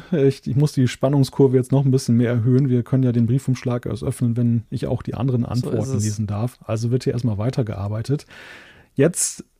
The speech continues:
Speaker 1: kommt Frage Nummer zwei, und zwar Frau Croft erforscht in dem Spiel verschiedene Welten und erfährt wilde Abenteuer.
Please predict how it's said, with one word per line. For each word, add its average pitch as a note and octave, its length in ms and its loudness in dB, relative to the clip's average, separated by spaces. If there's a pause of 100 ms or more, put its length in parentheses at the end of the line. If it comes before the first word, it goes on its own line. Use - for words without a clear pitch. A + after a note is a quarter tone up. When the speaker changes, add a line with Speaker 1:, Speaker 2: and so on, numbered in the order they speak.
(120)
Speaker 1:
kommt D3 260 2
Frage D3 340 6
Nummer C#3+ 300 4
zwei, C3+ 560 2
und B2+ 160 -2
zwar C#3 480 2 (140)
Frau C3+ 320 0
Croft - 720 -2
erforscht D3+ 640 2
in D#3 160 0
dem C#3+ 140 4
Spiel F#3+ 360 2
verschiedene F3+ 540 0
Welten F3 360 2
und C#3+ 120 -4
erfährt D3 520 -2
wilde D3 520 2
Abenteuer. C#3+ 500 -6